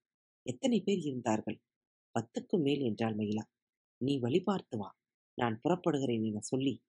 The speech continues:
ஈட்டி ஏந்தியபடி அவர்கள் சென்ற திசையில் காரமலையின் மேல் விளிம்பை நோக்கி ஓடத் தொடங்கினான்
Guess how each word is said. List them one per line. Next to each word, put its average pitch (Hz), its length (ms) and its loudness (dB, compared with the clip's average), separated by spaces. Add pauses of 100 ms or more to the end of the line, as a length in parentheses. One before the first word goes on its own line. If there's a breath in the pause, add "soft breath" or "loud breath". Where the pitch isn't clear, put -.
(500)
ஈட்டி 208 340 4
ஏந்தியபடி 131 520 2 (180)
அவர்கள் 113 400 -2
சென்ற 175 280 0
திசையில் - 540 -4 (220)
காரமலையின் 127 760 0
மேல் 156 300 6
விளிம்பை 143 320 2
நோக்கி 151 300 0
ஓடத் 113 300 2
தொடங்கினான் 113 500 0